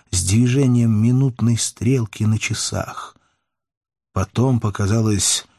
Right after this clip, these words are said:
тёмно-красная кожа, наконец поднялось и открылось вполне индейское лицо.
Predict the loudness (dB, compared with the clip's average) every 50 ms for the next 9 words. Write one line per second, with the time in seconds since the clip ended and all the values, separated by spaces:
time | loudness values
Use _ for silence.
0 | _ _ _ _ _ _ _ _ _ -6 -2 0 0 2 2 0 0 -2 -4 -4
1 | -2 -2 -2 -2 -2 -4 -4 -4 -4 -6 -6 -8 -6 -4 -2 -2 0 0 0 -2
2 | -2 -4 -4 -8 -10 _ _ _ _ _ _ _ _ _ _ _ _ _ -8 -6
3 | -2 -2 -2 0 -2 -2 -4 -4 -4 -2 0 0 2 2 2 0 0 -2 -4 -6
4 | -8 -8 -6 -2 0 0 2 2 0 0 -2 -6 -8 -8 -6 -4 -2 0 0 2
5 | 0 0 0 -4 -8 _ _ _ _ _ _ _ _ _ _ _ _ _ _ _
6 | _ _ _ -10 -8 -8 -8 -8 -8 -10 -8 -8 -8 -8 -8 -10 -10 -10 -10 -10
7 | -12 -10 -10 -12 -14 -12 -10 -8 -8 -8 -8 -10 -14